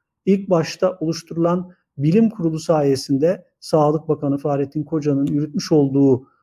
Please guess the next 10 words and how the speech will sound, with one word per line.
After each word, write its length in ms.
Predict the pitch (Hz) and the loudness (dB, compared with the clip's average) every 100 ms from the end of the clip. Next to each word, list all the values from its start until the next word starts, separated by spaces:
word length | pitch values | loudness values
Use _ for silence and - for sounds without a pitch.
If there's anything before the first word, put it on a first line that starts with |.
| _ - | _ -6
bu, 500 | 147 175 170 - _ - | 4 6 4 0 _ -6
e, 60 | 143 139 139 147 - - | -4 -2 -4 -8 -10 -12
şeffaf 520 | - 156 156 185 202 - _ _ _ | -4 -2 0 -2 -2 -10 _ _ _
halkı 400 | - 147 147 175 | -2 0 0 0
bilgilendirme 720 | 156 139 151 147 143 143 180 | 2 2 2 2 2 2 0
sürecinin 760 | 180 180 143 135 151 240 247 _ _ _ | 0 0 0 2 0 0 -4 _ _ _
Türkiye'nin 760 | 196 180 160 139 165 214 - _ - | -8 0 2 4 2 -2 -12 _ -4
korona 340 | 143 185 180 | 0 2 2
ile 160 | 147 139 | 2 2
mücadelede 880 | 139 139 135 131 127 127 185 226 | 2 2 2 0 -2 0 -2 -4